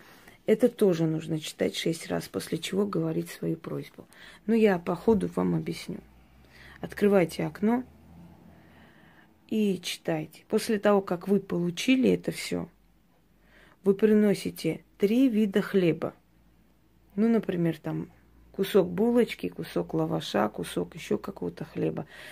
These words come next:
Желательно чёрный, серый, белый хлеб. Где-то даже продают, знаете, такие. Э,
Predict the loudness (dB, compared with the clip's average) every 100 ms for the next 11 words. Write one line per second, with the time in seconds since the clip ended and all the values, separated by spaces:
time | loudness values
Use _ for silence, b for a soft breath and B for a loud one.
0 | B B -14 -2 4 6 6 4 2 2
1 | 6 6 8 4 0 -2 0 0 0 -2
2 | 0 0 0 -4 -8 -8 -8 -12 _ b
3 | b b -4 0 0 2 2 2 0 -2
4 | 2 2 2 0 -2 -4 -6 -16 -16 -14
5 | -14 -14 b b b b b b b b
6 | b _ -8 -6 -6 -8